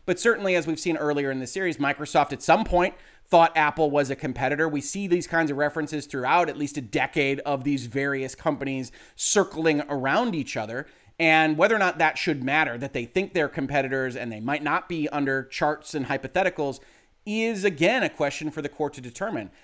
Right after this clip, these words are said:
I tend to think there's at least some credence to, "Hey, I think you're a competitor. I've said it in public. I'm a competitor. I make my decisions based on that." And I assume that users and customers make their decisions based on that, or I wouldn't say it, that that's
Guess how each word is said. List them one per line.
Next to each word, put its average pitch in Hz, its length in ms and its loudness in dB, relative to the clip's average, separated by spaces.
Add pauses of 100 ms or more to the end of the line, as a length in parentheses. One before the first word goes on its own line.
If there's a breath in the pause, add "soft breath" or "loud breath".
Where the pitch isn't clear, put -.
(100)
I 165 180 6
tend 190 220 0
to 160 60 -2
think 175 180 -2
there's 160 160 -4
at 156 80 -4
least 139 180 -4
some 359 220 2
credence 147 400 -2
to, 151 160 0
"Hey, 185 180 2
I 170 140 8
think 226 220 -4
you're 214 120 2
a 160 60 0
competitor. 151 460 2
I've 135 120 0
said 190 220 2
it 190 140 0
in 143 80 -2
public. 170 460 0 (360 soft breath)
I'm 156 160 2
a 165 60 4
competitor. 208 440 4
I 120 100 -4
make 143 180 -2
my 147 100 -2
decisions 170 420 -4
based 127 300 -4
on 123 140 0
that." 113 280 -8 (320 soft breath)
And 143 540 0
I 131 120 -2
assume 175 360 2
that 160 160 -2
users 143 380 -2
and 127 100 -6
customers 160 400 -4
make 123 160 -6
their 120 100 -4
decisions 117 360 -10
based 117 200 -6
on 120 60 -8
that, 135 140 -2
or 131 80 0
I 123 60 -4
wouldn't 123 260 -6
say 214 220 -2
it, - 180 -4 (260 soft breath)
that 180 140 -4
that's - 460 2